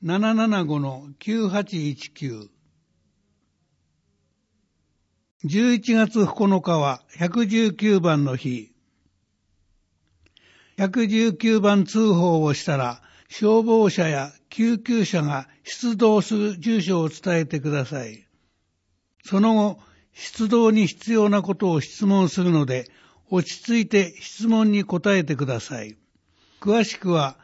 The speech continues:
市消防本部ホームページをご覧ください。問い合わせ、司令課、電話、零四八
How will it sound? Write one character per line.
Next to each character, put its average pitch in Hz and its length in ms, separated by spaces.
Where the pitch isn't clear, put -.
市 220 320
消 220 340
防 226 240
本 202 220
部 147 200
ホ 208 220
ー 220 60
ム 208 80
ペ 208 180
ー 196 60
ジ 180 140
を 190 120
ご 156 140
覧 147 200
く 143 120
だ 135 160
さ 120 200
い。 107 140
問 208 200
い 220 60
合 214 100
わ 202 140
せ、 165 340
司 - 180
令 202 220
課、 160 340
電 214 340
話、 185 340
零 214 220
四 214 340
八 147 520